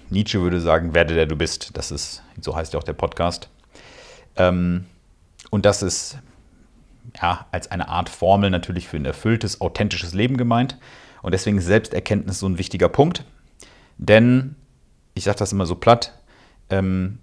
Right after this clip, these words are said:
du musst halt dein Leben in den Lebensbereichen so leben, wie du tatsächlich bist. Alle Masken müssen runter und dann,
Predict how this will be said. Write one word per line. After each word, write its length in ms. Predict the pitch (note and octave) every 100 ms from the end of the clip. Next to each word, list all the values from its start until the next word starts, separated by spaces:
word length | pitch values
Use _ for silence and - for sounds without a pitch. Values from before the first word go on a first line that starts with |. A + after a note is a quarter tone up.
| _
du 400 | - D#2+ F2+ A#2
musst 280 | C#3 C3+ -
halt 300 | G2+ G#2 F2
dein 240 | G2 A2 G#2
Leben 300 | G#2 G#2 E2+
in 160 | E2
den 160 | F#2+ F#2
Lebensbereichen 680 | F#2 G2 - D#2 F2 F#2+ E2+
so 180 | F#2
leben, 240 | F#2+ F#2 F2+
wie 80 | E2+
du 80 |
tatsächlich 540 | D#2 F#2+ - F2+ E2 -
bist. 280 | - - -
Alle 160 | F#2
Masken 360 | F#2 G2+ - F#2+
müssen 220 | F2 F2+
runter 540 | E2 G#2 G#2+ G#2+ A2 -
und 200 | F2+ F2
dann, 380 | G2+ G2+ G2